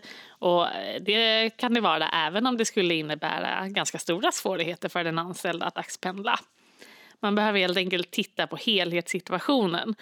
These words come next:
och se vad det i praktiken skulle innebära för personen och om den skulle klara av det överhuvudtaget med hänsyn till sin livssituation.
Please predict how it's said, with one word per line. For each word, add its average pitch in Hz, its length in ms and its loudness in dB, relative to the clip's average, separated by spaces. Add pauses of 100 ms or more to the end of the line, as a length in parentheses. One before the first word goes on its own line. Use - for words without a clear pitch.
(140)
och - 240 -8
se 180 300 2
vad 156 200 2
det 156 160 0
i 165 60 2
praktiken 185 640 -2
skulle 165 220 -2
innebära 180 540 0
för 214 160 0
personen 190 580 2
och 185 120 0
om 170 160 2
den 156 120 0
skulle 160 260 -2
klara 160 360 -2
av 180 300 4
det 170 100 -2
överhuvudtaget 170 840 -2
med 214 120 0
hänsyn 185 360 -4
till 175 200 -8
sin 175 200 -4
livssituation. 240 840 -2